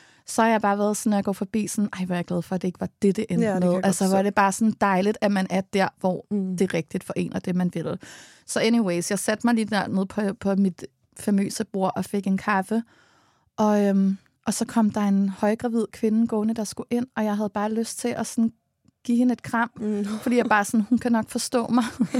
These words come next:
Speaker 1: <laughs> Så tænker jeg, det er også lidt mærkeligt, hvis jeg sådan hiver fat i en fremmed og spørger, om hun lige vil give mig et kram. Så
Speaker 2: Ja, måske.
Speaker 1: <laughs> så jeg gik videre. Og så midt i min gåtur, det havde regnet tidligt om morgenen, så ser jeg en snegl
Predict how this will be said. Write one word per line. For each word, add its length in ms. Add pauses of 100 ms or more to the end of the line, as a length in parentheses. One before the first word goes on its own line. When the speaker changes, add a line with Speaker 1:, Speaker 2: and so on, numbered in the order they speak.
(100)
Speaker 1:
<laughs> 460
Så 60
tænker 220
jeg, 60
det 60
er 40
også 200 (100)
lidt 320
mærkeligt, 400
hvis 180
jeg 80
sådan 140
hiver 160
fat 240
i 40
en 100
fremmed 340
og 60
spørger, 240
om 60
hun 80
lige 100
vil 80
give 140
mig 80
et 100
kram. 280 (420)
Så 320 (280)
Speaker 2:
Ja, 140
måske. 440 (300)
Speaker 1:
<laughs> 440
så 80
jeg 200
gik 140
videre. 340 (1000)
Og 120
så 320 (1160)
midt 380
i 80
min 180
gåtur, 580 (140)
det 100
havde 140
regnet 420
tidligt 300
om 80
morgenen, 420 (140)
så 140
ser 260
jeg 100
en 100
snegl 380